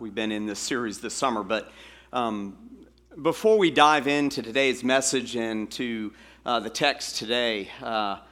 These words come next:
I, I felt it, it really responsible and necessary for us to go to the Lord and to ask, uh, for Him to heal our nation.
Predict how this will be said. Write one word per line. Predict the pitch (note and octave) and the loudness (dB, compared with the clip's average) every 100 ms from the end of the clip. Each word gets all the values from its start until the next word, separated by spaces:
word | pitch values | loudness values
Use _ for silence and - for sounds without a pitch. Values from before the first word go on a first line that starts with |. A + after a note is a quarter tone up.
| _ _ | _ _
I, | - A#2 B2+ | -8 -6 -6
I | |
felt | - - D#3+ C#3+ | -8 -6 0 0
it, | B2 C3 - - _ - | 0 -6 -10 -20 _ -16
it | C#3+ - | -14 -10
really | C3+ D3 C3 A2+ | -2 0 0 -2
responsible | A#2+ C3 B2 - C#3 C3+ B2+ B2 | -8 -10 -10 0 2 2 -2 -2
and | A2+ | -2
necessary | A#2+ - - A2 G2+ | -2 -4 -8 -8 -8
for | - | -4
us | A2 A2 - | -4 -4 -8
to | G#2+ | -4
go | A#2 | -2
to | A#2+ | -2
the | |
Lord | G2 G2+ G#2 F2+ E2+ - | -4 -4 -4 -6 -12 -14
and | G#2 F#2+ F#2 F2+ - - - - | -12 -10 -12 -16 -20 -20 -20 -14
to | - | -4
ask, | G#2+ A#2 A#2 - - A2+ | 0 0 0 -10 -10 -8
uh, | G2 F2+ - _ | -8 -10 -16 _
for | A2+ | -16
Him | G#2+ A#2+ A2 | -8 -4 -4
to | F#2+ | -6
heal | - A#2+ G#2+ | -6 -4 -4
our | F#2 F#2 | -4 -6
nation. | F#2+ F2+ - | -8 -10 -12